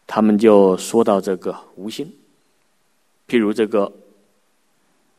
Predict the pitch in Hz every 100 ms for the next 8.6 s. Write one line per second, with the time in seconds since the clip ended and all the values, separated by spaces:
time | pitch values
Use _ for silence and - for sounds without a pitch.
0 | _ _ 101 127 139 151 208 - _ _
1 | - 85 95 - - 156 156 165 175 175
2 | 92 156 131 214 135 - _ _ _ _
3 | _ _ _ _ _ _ _ _ _ -
4 | 131 135 107 - - _ - 101 87 -
5 | _ _ - - - - 185 123 87 76
6 | - _ - 85 113 - 170 - _ _
7 | _ _ _ _ _ _ _ - - _
8 | _ _ _ - 131